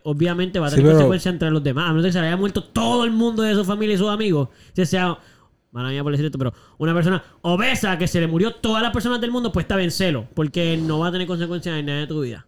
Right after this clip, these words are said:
Speaker 1: Y seas millonario. Esa es la única manera de ser obeso sin que tenga consecuencias sobre los demás.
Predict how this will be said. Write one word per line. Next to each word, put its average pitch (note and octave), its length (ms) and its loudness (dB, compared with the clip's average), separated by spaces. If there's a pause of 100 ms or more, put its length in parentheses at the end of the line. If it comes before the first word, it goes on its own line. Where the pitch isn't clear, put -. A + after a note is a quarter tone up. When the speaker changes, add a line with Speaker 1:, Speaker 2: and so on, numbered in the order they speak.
(140)
Speaker 1:
Y D#3+ 100 -2
seas D#3 140 -2
millonario. C#3+ 460 -4 (920)
Esa B2 160 -8
es - 20 -4
la C#3+ 60 -6
única D3+ 200 -8
manera D3 260 -8
de C3+ 60 -8
ser C#3+ 140 -10
obeso C#3 240 -6
sin B2+ 160 -14
que G#2+ 80 -10
tenga A#2 200 -12
consecuencias B2 500 -12
sobre A2+ 140 -10
los G#2 180 -14
demás. G2+ 220 -18